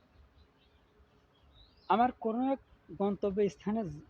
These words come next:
যেতে হবে। আমি আন্তনগর ট্রেনের টিকিট কাটলাম। লোকাল ট্রেনে যাত্রা করবো না বলে আন্তনগর ট্রেনের টিকিট কাটলাম,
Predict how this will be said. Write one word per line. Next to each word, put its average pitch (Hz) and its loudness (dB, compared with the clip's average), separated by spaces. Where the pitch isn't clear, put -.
যেতে 185 -2
হবে। 135 -2
আমি 196 -2
আন্তনগর 196 0
ট্রেনের 202 0
টিকিট 190 -4
কাটলাম। 120 -6
লোকাল 269 4
ট্রেনে 285 4
যাত্রা 254 6
করবো 247 4
না 254 2
বলে 233 4
আন্তনগর 214 0
ট্রেনের 220 -2
টিকিট 202 -10
কাটলাম, 147 -2